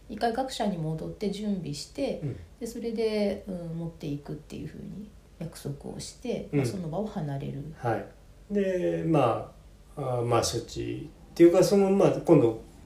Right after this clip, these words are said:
Speaker 2: あ、神王たちの
Speaker 1: うん。
Speaker 2: 旅団が、
Speaker 1: うん。
Speaker 2: あと、ある館にね、
Speaker 1: そうですね、船から降りて。
Speaker 2: ええ、ええ。せ-、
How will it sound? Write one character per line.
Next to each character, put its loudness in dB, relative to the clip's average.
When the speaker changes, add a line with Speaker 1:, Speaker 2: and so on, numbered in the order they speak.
Speaker 2:
あ、 4
神 10
王 12
た 4
ち -4
の 0
Speaker 1:
う -8
ん。 0
Speaker 2:
旅 8
団 0
が、 -6
Speaker 1:
う -8
ん。 0
Speaker 2:
あ -4
と、 -2
あ 8
る 8
館 4
に -4
ね、 -4
Speaker 1:
そ -6
う -4
で -8
す -10
ね、 -8
船 -2
か -8
ら -6
降 -8
り -8
て。 -4
Speaker 2:
え 0
え、 -2
え -4
え。 -
せ-、 2